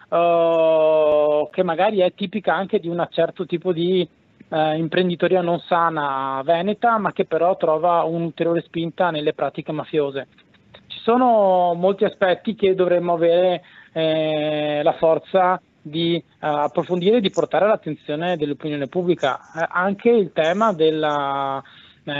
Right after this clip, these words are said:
ambientale, perché, eh, attorno a queste realtà poi troviamo anche tutta una serie di interessi criminali che vanno a toccare, eh, alterare l'ambiente o a toccare, eh, le modalità con cui vengono,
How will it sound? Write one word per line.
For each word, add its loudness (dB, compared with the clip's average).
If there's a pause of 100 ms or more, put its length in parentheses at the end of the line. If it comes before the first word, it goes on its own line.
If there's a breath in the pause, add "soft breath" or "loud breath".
ambientale, -2 (640 loud breath)
perché, -2
eh, -8
attorno -2
a -6
queste 0
realtà 0
poi 0
troviamo -2
anche -2
tutta -8
una -6
serie -4
di -2 (420 loud breath)
interessi 0
criminali -2
che -2
vanno -2
a -6
toccare, 0 (260)
eh, -8
alterare 0
l'ambiente -2
o 0
a 0
toccare, 0
eh, -6
le -4
modalità -4
con -8
cui -6
vengono, -4